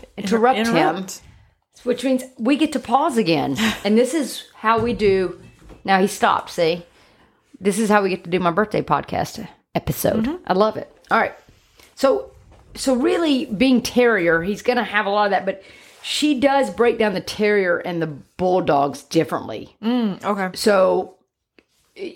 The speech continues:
Speaker 2: so if you're looking at that point, he's definitely more toy dog than he is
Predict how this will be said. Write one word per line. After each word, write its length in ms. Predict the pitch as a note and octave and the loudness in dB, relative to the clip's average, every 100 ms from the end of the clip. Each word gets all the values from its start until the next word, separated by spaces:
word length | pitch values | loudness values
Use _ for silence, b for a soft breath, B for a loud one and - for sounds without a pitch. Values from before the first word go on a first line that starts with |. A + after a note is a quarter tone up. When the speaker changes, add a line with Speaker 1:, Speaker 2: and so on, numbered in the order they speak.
| B3 | -8
Speaker 2:
so 240 | - G#3 | 0 0
if 100 | F3+ | 0
you're 160 | F#3+ G3 | -2 2
looking 220 | C4+ G#3+ | 2 2
at 160 | D3+ - | 0 2
that 320 | A#3+ D4 - | 2 2 -2
point, 540 | - F#3+ E3 D#3+ E3 - b b | -8 -4 -2 -2 -6 -16 b b
he's 220 | A#3 G#3 | -4 0
definitely 360 | B3+ A#3 A3 G3 | 2 2 0 -2
more 140 | F3+ | -4
toy 360 | - - A#3+ A3 | -6 0 2 4
dog 320 | E3+ D#3 D#3+ | 4 2 2
than 140 | D#3 | 0
he 180 | D#3 D#3 | 2 4
is 440 | D#3 D3+ C#3 - | 4 2 0 -6